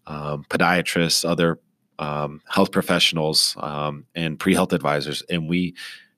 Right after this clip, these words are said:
get on a bus and we go to different colleges. We do a college a day over the course of a week. Um, and it's a one-day pre-health conference. We go and we set up shop on campus. We bring the students from that campus and surrounding communities in,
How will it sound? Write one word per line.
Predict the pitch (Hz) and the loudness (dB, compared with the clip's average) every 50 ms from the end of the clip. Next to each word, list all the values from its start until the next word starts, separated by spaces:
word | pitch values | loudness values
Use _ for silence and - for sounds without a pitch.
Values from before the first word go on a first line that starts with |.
| - - | -4 0
get | 80 98 95 | 2 4 4
on | 87 87 85 | 4 4 2
a | 80 | 0
bus | - 71 78 95 - - | 2 2 0 2 2 2
and | - 90 | 2 2
we | 87 85 | 2 4
go | - 87 82 | 4 2 2
to | 78 78 | 2 0
different | 71 - - 85 - - 90 76 | -4 -2 -2 -2 -2 -2 -6 -6
colleges. | - - 78 73 78 85 80 - 110 107 95 - | -4 -2 0 0 2 0 0 0 0 0 0 -2
We | 80 73 | -4 -2
do | 65 78 76 | -2 -2 -2
a | 73 | -2
college | - - - 85 80 82 80 69 | -2 -2 0 2 2 2 2 0
a | 78 | -4
day | 76 - 78 80 | -2 0 0 2
over | 80 80 76 76 | 0 0 0 -2
the | 78 - | -4 -6
course | - - - - - - - | -6 -4 -4 -2 0 0 -2
of | 85 80 | 0 0
a | 87 | -2
week. | 78 69 76 90 - - - - - - - - - - - - | 0 0 -2 -2 -4 -6 -12 -16 -16 -20 -20 -20 -20 -18 -12 -8
Um, | 80 78 76 76 73 69 _ - | -4 -2 -2 -2 -4 -4 _ -2
and | 95 87 | 0 0
it's | 85 82 - | 0 0 -2
a | 87 | -4
one-day | 82 76 78 82 85 87 87 85 80 87 82 82 80 | -4 -4 -2 0 0 0 2 2 2 2 4 2 0
pre-health | - - - 78 76 85 85 82 - | -2 -4 -4 -2 0 0 0 -2 -2
conference. | - 76 64 - - - 60 62 - - | -4 -4 -4 -4 -4 -6 -4 -2 -2 -2
We | - 71 76 78 78 | -2 -4 -6 -6 -4
go | - 78 76 78 80 | -2 -2 -2 -2 -2
and | 78 76 | -4 -4
we | 76 78 | -4 -2
set | - - - 85 90 | 0 0 0 2 2
up | 85 90 95 - - | 2 0 0 0 0
shop | - 95 87 95 - - | 2 2 2 2 2 0
on | 87 85 87 87 | 0 0 0 0
campus. | - - 95 92 - - 98 92 - - | 0 0 0 0 0 0 0 -2 0 0
We | - 78 | -2 -2
bring | 71 - - 87 85 85 85 | -2 -2 -2 -2 0 0 0
the | 80 | 0
students | 82 - - 90 82 85 87 78 - - - - - - - - _ _ | -2 0 2 2 2 2 2 2 2 0 0 -2 -6 -16 -20 -20 _ _
from | - - - 101 92 90 | -8 -2 0 2 4 4
that | 90 80 80 | 4 2 2
campus | - - 92 90 87 101 92 - - | 0 0 0 2 2 2 2 2 2
and | 90 82 | 2 2
surrounding | - - 85 85 85 85 85 82 | 2 2 2 2 2 2 0 -2
communities | - - 80 80 80 78 82 78 80 76 - 80 | -2 -2 -2 0 0 0 0 0 0 0 0 -2
in, | 78 85 90 95 | -2 -2 -2 -4